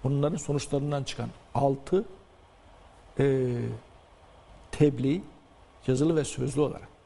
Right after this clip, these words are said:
uluslar-, iki tanesi uluslararası, diğerleri ulusal bilimsel toplantılarda sunuma kabul edildi. Daha öğrenci. Şimdi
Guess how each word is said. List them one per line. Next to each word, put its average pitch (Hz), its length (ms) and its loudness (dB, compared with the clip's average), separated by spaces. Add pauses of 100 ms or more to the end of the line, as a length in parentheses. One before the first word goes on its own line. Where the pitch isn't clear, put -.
(600)
uluslar-, 147 760 0 (200)
iki - 160 -4
tanesi 117 420 -4
uluslararası, 139 840 -2 (140)
diğerleri 143 400 2
ulusal 131 500 -2 (1120)
bilimsel 139 400 0
toplantılarda 123 800 -4
sunuma 156 460 0
kabul 110 260 -8
edildi. - 400 -10 (300)
Daha 147 180 2
öğrenci. 135 560 0 (1120)
Şimdi 160 440 0